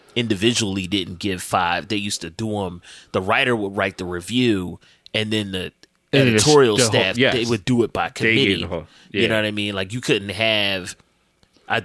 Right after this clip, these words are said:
Speaker 1: I believe it was consensus. Like, everybody had to be like, "Oh, this is a five" for it to be
Speaker 2: Yes.
Speaker 1: a five, but whatever. Um, but yeah, it was a lot of albums that came out that didn't get a five, and I don't, I don't think A T L, it,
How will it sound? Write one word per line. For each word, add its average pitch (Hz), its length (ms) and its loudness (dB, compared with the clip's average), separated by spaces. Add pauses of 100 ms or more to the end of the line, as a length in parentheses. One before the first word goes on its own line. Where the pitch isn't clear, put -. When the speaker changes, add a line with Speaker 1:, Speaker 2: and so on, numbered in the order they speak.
Speaker 1:
I 110 120 0
believe 123 480 0
it 117 40 4
was 104 180 0
consensus. 110 800 -4
Like, 90 180 -10
everybody 101 600 -2
had 101 160 -4
to 95 80 -4
be 98 160 -6
like, 87 280 -6
"Oh, 104 200 2
this 95 180 -4
is 85 140 -8
a 80 60 -8
five" 58 500 -4
for 101 180 -2
it 87 100 -8
to 85 80 -10
be 92 120 -2
Speaker 2:
Yes. 95 140 4
Speaker 1:
a - 100 -4
five, - 280 -8
but 90 100 -6
whatever. 92 500 -4 (500)
Um, 98 640 0 (500)
but 107 120 -2
yeah, 160 160 -2
it 185 160 0
was 196 160 -4
a - 160 -12
lot 190 240 -4
of 117 120 -2
albums 98 540 -4
that 98 160 -6
came 107 280 -4
out 92 180 -4
that 95 140 -8
didn't 98 440 -8
get 92 180 -4
a 87 60 -6
five, 87 440 -4
and 98 100 -10
I 120 100 0
don't, 131 240 0
I 120 120 0
don't 151 280 0
think - 420 -6 (880)
A 117 120 2
T 113 260 0
L, 113 160 2
it, 104 240 -6